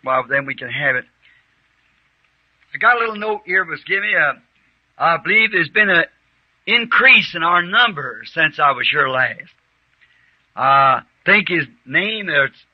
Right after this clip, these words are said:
it's at least his father's name, David West. Got a little fellow here that they want to dedicate to the Lord. Is that right? Was it tonight or was it Wednesday night? I don't know. It's got, um, tonight. That's fine.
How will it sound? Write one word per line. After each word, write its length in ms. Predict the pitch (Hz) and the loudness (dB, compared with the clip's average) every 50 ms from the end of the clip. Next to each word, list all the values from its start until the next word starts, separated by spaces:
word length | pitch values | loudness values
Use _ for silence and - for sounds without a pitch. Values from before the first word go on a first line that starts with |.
| _ _ | _ _
it's 200 | - - - - - | -20 -20 -20 -16 -6
at 80 | - 160 | -2 0
least 220 | 196 220 - - | 0 0 -2 -4
his 140 | 160 143 - - | -8 -8 -4 0
father's 460 | 175 208 247 262 254 208 170 147 131 | 4 6 6 8 6 6 4 2 0
name, 320 | 160 170 185 208 208 180 | 0 0 0 0 -2 -2
David 360 | 147 185 208 214 196 160 151 139 | -2 0 0 0 0 -2 -4 -2
West. 440 | 151 196 220 165 123 - - - _ _ _ _ _ _ _ _ _ _ _ _ _ _ _ _ _ _ _ _ _ _ _ _ _ 107 110 | -2 0 0 0 -2 -4 -8 -14 _ _ _ _ _ _ _ _ _ _ _ _ _ _ _ _ _ _ _ _ _ _ _ _ _ -6 -2
Got 220 | 131 170 185 190 | 2 2 2 2
a 20 | 190 | 0
little 180 | 196 190 175 | -2 -4 -4
fellow 260 | - 190 196 196 190 | -2 -2 0 2 2
here 260 | 180 170 185 196 196 185 | 2 2 2 2 2 2
that 160 | 170 165 - | 0 -2 -4
they 60 | 156 | -4
want 240 | 156 160 180 180 - | -6 -6 -6 -6 -6
to 80 | 165 143 | -8 -6
dedicate 600 | 113 - 190 190 190 165 - - 180 180 180 - _ _ _ _ _ _ _ - | -2 0 0 0 0 -2 -6 -8 -8 -8 -8 -10 _ _ _ _ _ _ _ -16
to 100 | 151 156 | -10 -6
the 100 | 160 160 | -6 -2
Lord. 500 | 160 170 175 160 127 - - - - - _ _ _ _ _ _ _ _ _ _ _ _ _ _ | 0 0 0 0 0 -4 -8 -16 -20 -20 _ _ _ _ _ _ _ _ _ _ _ _ _ _
Is 160 | 117 135 127 | -8 -2 2
that 200 | 196 233 240 220 | 4 4 4 4
right? 280 | 190 214 208 208 202 196 | 2 2 2 2 2 0
Was 180 | 190 185 - | -2 -6 -6
it 60 | 165 | -10
tonight 320 | 147 139 156 180 202 214 208 | -12 -8 -4 -2 0 2 2
or 100 | 185 165 | 0 0
was 220 | 165 165 151 - | -2 -4 -4 -6
it 100 | 147 131 | -10 -10
Wednesday 380 | 147 180 185 165 139 - 123 123 | -6 -4 -4 -4 -4 -8 -12 -12
night? 240 | 117 113 117 123 143 | -10 -8 -4 -2 -2
I 80 | 165 | -2
don't 160 | 175 175 160 160 | -2 -4 -4 -6
know. 60 | 165 | -6
It's 100 | 170 156 | -6 -4
got, 220 | 160 160 165 165 - _ _ _ _ _ _ _ _ _ _ _ _ _ - | -2 -2 -2 -2 -2 _ _ _ _ _ _ _ _ _ _ _ _ _ -12
um, 420 | 107 117 117 120 117 120 117 117 _ _ _ _ _ _ _ _ _ _ _ _ _ _ _ _ | -8 -6 -6 -4 -6 -8 -10 -14 _ _ _ _ _ _ _ _ _ _ _ _ _ _ _ _
tonight. 460 | 131 147 160 185 208 214 175 135 - _ _ _ _ _ _ _ _ _ _ _ _ _ _ _ _ _ _ | -10 -6 -2 -2 0 0 -2 -4 -6 _ _ _ _ _ _ _ _ _ _ _ _ _ _ _ _ _ _
That's 200 | 127 143 143 - - | -8 -8 -8 -10 -10
fine. 360 | - 156 147 139 123 113 110 | -6 -4 -4 -4 -4 -8 -12